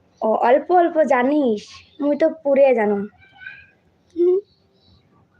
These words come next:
এগুলি হচ্ছে, এই ভাষাটা হচ্ছে কোচবিহারি ভাষা, রাজবংশী।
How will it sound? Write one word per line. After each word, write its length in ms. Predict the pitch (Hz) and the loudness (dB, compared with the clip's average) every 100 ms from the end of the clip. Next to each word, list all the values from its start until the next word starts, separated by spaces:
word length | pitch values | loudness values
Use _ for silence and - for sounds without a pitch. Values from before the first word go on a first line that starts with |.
| _ _ _ - - _ | _ _ _ -20 -20 _
এগুলি 240 | 294 262 302 | -6 0 2
হচ্ছে, 380 | 302 - 330 370 466 - - - - - - _ _ - | 2 -2 -2 0 -2 -6 -16 -18 -20 -20 -20 _ _ -4
এই 120 | 285 | -4
ভাষাটা 380 | 226 220 269 285 | -4 -4 0 0
হচ্ছে 180 | 277 294 | 0 -2
কোচবিহারি 580 | 277 247 220 262 254 214 | 0 0 0 0 2 0
ভাষা, 340 | 202 185 214 - _ _ _ - | -6 -8 -10 -12 _ _ _ -4
রাজবংশী। 720 | 226 240 208 240 240 233 | -2 -2 -2 -2 -2 -6